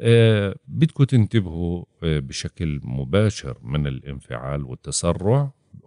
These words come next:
أو صرف الفلوس في حل اللي عندهم مشاكل عاطفية، بي-، بيهربوا لصرف الفلو-، الفلوس بس تهرب من الواقع. آه، حاول إنك إذا بدك تقدم على أي مشروع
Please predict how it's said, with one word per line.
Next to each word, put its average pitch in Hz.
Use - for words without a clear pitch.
أو 80
صرف 80
الفلوس 71
في 69
حل 71
اللي 65
عندهم 76
مشاكل 64
عاطفية، 78
بي-، 71
بيهربوا 76
لصرف 87
الفلو-، 78
الفلوس 82
بس 82
تهرب 78
من 65
الواقع. 87
آه، 117
حاول 160
إنك 139
إذا 123
بدك 117
تقدم 120
على 98
أي 180
مشروع 98